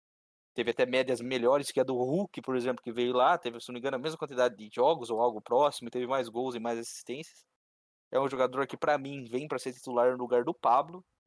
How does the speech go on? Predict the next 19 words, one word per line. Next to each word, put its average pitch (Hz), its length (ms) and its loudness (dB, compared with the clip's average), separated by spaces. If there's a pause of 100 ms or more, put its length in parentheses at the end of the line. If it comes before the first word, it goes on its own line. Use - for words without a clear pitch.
(720)
É 107 120 -16
um 110 80 -12
jogador 113 480 -2
que 113 600 -8 (640)
é, 151 440 6 (680)
um 127 120 -16
jo-, 123 100 -14
não 131 160 -18
vou 147 100 -6
falar 151 180 4
acima 147 260 -4
da 135 160 0
média, 127 340 0
mas 127 180 0
pro - 160 -8
nível 135 280 -8
brasileiro 120 420 0
é 110 40 0
bom. 117 280 -2